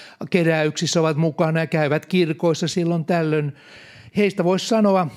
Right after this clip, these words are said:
niin kuin yksi, yksi meidän tuttava sanoi, kun Pirjo evankelio häntä joskus vuosikymmeniä sitten. Hän aikansa kuunteli ja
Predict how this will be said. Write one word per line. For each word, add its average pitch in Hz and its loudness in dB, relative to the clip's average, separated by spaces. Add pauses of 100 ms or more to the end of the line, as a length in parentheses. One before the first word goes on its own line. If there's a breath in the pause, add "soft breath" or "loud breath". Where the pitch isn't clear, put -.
(240 loud breath)
niin 180 0
kuin 175 2
yksi, - -4 (1400 soft breath)
yksi 175 -4
meidän 156 0 (1200 loud breath)
tuttava 175 0
sanoi, 151 -2 (2000 soft breath)
kun 165 0
Pirjo 151 2
evankelio 147 0
häntä 139 -2
joskus 143 -4
vuosikymmeniä 143 -6
sitten. 143 -10 (760 soft breath)
Hän 147 -4
aikansa 151 -2
kuunteli 160 -2
ja 151 -4